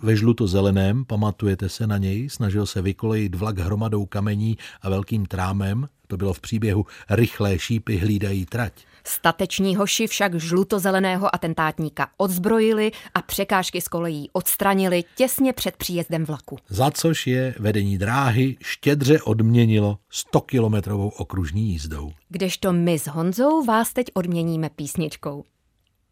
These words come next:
Speaker 1: Dnešní příběhy z kalendáře na dvojce patří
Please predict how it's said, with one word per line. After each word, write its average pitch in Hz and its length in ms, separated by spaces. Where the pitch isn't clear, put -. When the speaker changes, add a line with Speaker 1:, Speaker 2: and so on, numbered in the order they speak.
Speaker 1:
Dnešní 147 500
příběhy 147 540
z - 60
kalendáře 123 580
na 95 100
dvojce 123 420
patří 123 600